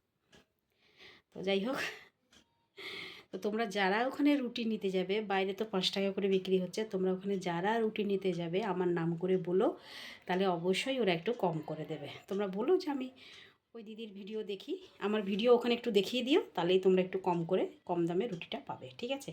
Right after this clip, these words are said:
মানে আমি যেই দামে পাই তোমরা সেই দামে পাবে, একটা রুটি তিন টাকা। চলো। আগে একটু বসে নিই, তারপরে আবার ফিরে আসছি। ফুল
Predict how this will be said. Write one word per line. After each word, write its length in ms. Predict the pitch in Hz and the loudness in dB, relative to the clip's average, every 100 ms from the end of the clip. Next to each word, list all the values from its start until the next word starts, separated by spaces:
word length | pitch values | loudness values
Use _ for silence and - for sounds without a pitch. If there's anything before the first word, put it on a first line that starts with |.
| - | -14
মানে 120 | - 220 | -10 -8
আমি 100 | 254 | -4
যেই 120 | 269 277 | -2 0
দামে 160 | 285 285 | 2 2
পাই 100 | 339 370 | 0 -2
তোমরা 140 | 208 190 | -4 -4
সেই 120 | 165 170 | -4 -4
দামে 160 | 175 185 | -6 -6
পাবে, 180 | 143 - - - - - - | -6 -8 -16 -18 -18 -10 -8
একটা 140 | 185 214 | -6 -6
রুটি 180 | 208 208 370 | -4 -4 -4
তিন 120 | 180 160 | -4 -6
টাকা। 180 | 160 160 - - _ _ _ _ _ _ _ - - - - | -10 -12 -12 -14 _ _ _ _ _ _ _ -20 -20 -20 -6
চলো। 200 | 247 262 - - - - - - - - - - - - | 0 0 -2 -16 -20 -20 -20 -20 -20 -20 -20 -20 -20 -6
আগে 140 | 190 208 | -4 -4
একটু 180 | 196 220 180 | -4 -6 2
বসে 300 | 220 220 302 | 4 8 12
নিই, 200 | 349 - - - - | 12 12 -2 -16 -10
তারপরে 280 | 165 - 170 | -10 -6 -6
আবার 160 | 160 170 | -4 -6
ফিরে 180 | 175 151 | -6 -6
আসছি। 300 | - - - - _ _ _ _ _ _ _ | -8 -12 -16 -18 _ _ _ _ _ _ _
ফুল 180 | - | -8